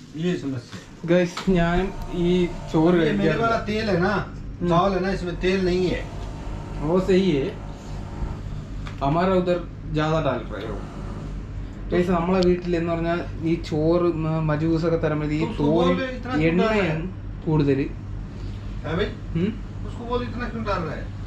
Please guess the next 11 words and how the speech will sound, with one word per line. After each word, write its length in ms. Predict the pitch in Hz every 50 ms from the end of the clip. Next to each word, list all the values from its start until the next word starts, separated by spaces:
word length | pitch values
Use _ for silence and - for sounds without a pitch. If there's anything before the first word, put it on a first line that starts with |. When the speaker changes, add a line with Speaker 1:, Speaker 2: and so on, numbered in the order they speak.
| - - - - - - - - - - - - - 131
Speaker 2:
हम 180 | 143 190 240 240 247
कैसे 240 | 220 208 - 208 185 175
बोलेगा? 260 | 165 156 143 147 156 160 151 143 156
वो 60 | 165 170 175 175 185 196
लोग 140 | 202 190 185 185 - - - - - 165 175 175 - 180
पूरा 180 | 170 185 202 190 180
आदमी 180 | 170 175 180 170 170
खा 100 | 165 156 160 156
रहा 80 | 156 143
है 60 | 131 147
ना. 60 | 175